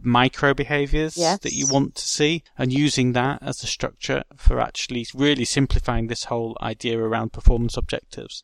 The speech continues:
Speaker 2: Well, that sounds a great idea. That's
Speaker 1: It's a really, really useful
Speaker 2: Yeah.
Speaker 1: methodology that I've used a lot since, and it's absolutely opened up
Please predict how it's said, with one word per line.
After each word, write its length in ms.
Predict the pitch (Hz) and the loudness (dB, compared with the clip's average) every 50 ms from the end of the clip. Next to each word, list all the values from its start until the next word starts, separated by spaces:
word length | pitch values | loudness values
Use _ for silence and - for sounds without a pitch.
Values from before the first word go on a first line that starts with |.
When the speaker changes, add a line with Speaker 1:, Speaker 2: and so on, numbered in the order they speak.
| _ - | _ -4
Speaker 2:
Well, 100 | - 180 | -4 0
that 200 | 196 214 - - | 2 0 0 0
sounds 540 | - - 202 196 196 185 185 - 185 - - | -2 -2 -2 -2 -2 -6 -14 -16 -16 -14 -12
a 80 | - 185 | -12 -12
great 320 | 185 - 190 185 190 - | -8 -4 -2 -2 -2 -2
idea. 600 | - 151 151 151 156 - 156 151 147 147 160 165 _ - | -4 -6 -8 -8 -8 -6 -6 -6 -4 -6 -8 -10 _ -14
That's 180 | - 160 151 - - | -14 -12 -8 -2 -2
Speaker 1:
It's 160 | 147 - 170 | 0 0 0
a 40 | 156 | 0
really, 360 | 156 185 196 208 190 180 147 | 2 2 2 2 2 0 -2
really 260 | 147 156 156 143 139 | -2 -4 -2 -2 -2
useful 300 | 139 139 139 139 196 214 | -2 -2 0 2 4 4
Speaker 2:
Yeah. 260 | 240 226 175 156 160 | 4 4 2 2 2
Speaker 1:
methodology 640 | 127 135 135 - 143 123 131 131 135 135 - - 117 110 | 0 -2 -2 -2 0 2 2 2 2 2 -2 -4 -8 -6
that 160 | - - - - | -6 -8 -8 -4
I've 240 | 131 131 131 127 - | -4 -4 -4 -4 -4
used 280 | 120 120 117 - - 117 | -8 -8 -8 -8 -8 -6
a 40 | |
lot 240 | 117 117 117 - - | -2 -2 -2 -2 -4
since, 440 | - - 147 131 117 107 - - - - | -6 -4 -4 -2 -4 -4 -6 -8 -8 -8
and 140 | 131 127 120 | -8 -8 -8
it's 160 | 107 - - | -8 -8 -6
absolutely 640 | 135 147 135 - - - - 123 123 - 120 123 - | -6 -6 -6 -4 -8 -8 -8 -8 -10 -8 -10 -10 -8
opened 440 | - 135 135 131 - - 120 120 120 | -4 -4 -4 -2 -2 -4 -2 0 -2
up 220 | 123 - - - | -2 -4 -4 -8